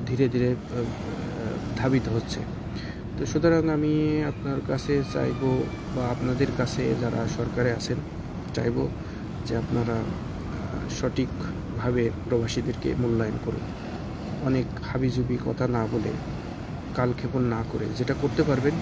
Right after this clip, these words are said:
just সেটা, সেতটুকুই করুন, যে, "ভাই, আমি আপনার জন্য এতটুকু করতে পেরেছি, আর করতে পারবো না।" তারপরে বিমানের টিকিট দুইটা দেশে কমাইছে, একটা হচ্ছে সৌদি আরব, মধ্যপ্রাচ্যের মধ্য,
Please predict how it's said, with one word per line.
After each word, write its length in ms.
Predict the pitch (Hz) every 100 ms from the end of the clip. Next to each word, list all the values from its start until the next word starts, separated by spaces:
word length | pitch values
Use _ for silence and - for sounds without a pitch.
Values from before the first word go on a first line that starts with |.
| - -
just 100 | 135
সেটা, 360 | - - 131 135 - - -
সেতটুকুই 500 | 135 - - 131 123
করুন, 180 | 120 - - - - -
যে, 60 | 123
"ভাই, 160 | 123
আমি 240 | 120 127 143
আপনার 260 | 131 139 123
জন্য 160 | 143
এতটুকু 380 | 185 - 131 127 123
করতে 220 | 127 110
পেরেছি, 320 | 117 110 - - -
আর 60 | 117
করতে 200 | 120 117
পারবো 240 | 113 113
না।" 80 | 110 - - - - -
তারপরে 300 | 127 156 160
বিমানের 400 | 147 143 147 147 -
টিকিট 240 | 131 147 135 127
দুইটা 280 | 151 147
দেশে 300 | 131 123 - 123
কমাইছে, 400 | 123 113 110 120
একটা 280 | 110 - 135
হচ্ছে 200 | 120 135
সৌদি 320 | - 139 135
আরব, 140 | 131 123 -
মধ্যপ্রাচ্যের 560 | 117 117 - 117 - 120
মধ্য, 280 | 120 113 127